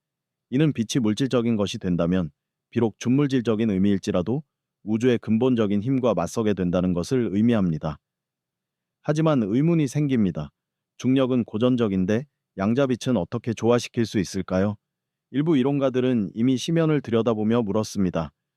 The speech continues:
초경질 상태의 빛이 안정적인 양자 구조를 형성한다면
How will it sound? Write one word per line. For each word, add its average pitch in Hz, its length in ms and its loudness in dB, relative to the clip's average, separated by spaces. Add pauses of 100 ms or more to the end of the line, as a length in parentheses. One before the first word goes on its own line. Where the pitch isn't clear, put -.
(160)
초경질 165 480 0
상태의 131 400 0
빛이 101 320 -2
안정적인 104 600 0
양자 98 300 2
구조를 98 360 0
형성한다면 113 880 0